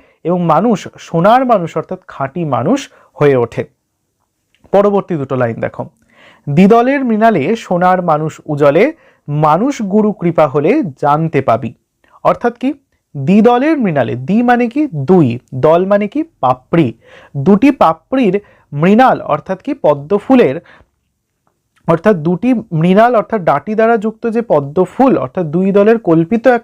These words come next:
পদ্ম, সেই সোনার মানুষ উজ্জ্বল হয়ে ওঠে। অর্থাৎ কি? যা আছে বিশ্বভ্রম-, ব্রহ্মাণ্ডে তা আছে আমাদের এই দেহভাণ্ডে।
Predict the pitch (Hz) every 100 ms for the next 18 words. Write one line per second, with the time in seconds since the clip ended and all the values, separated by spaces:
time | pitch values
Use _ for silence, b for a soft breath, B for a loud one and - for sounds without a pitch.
0 | _ 156 147 139 120 170 - 160 - -
1 | 151 185 233 220 143 175 269 b b b
2 | 160 160 175 151 127 117 117 123 - _
3 | _ b b b b b b - 190 269
4 | 269 277 302 _ _ _ 139 139 202 214
5 | 208 226 175 180 - 202 185 190 185 151
6 | 135 156 160 165 175 175 277 330 _ _
7 | 151 143 151 - 262 139 135 135 147 254
8 | 160 131 143 127 120 110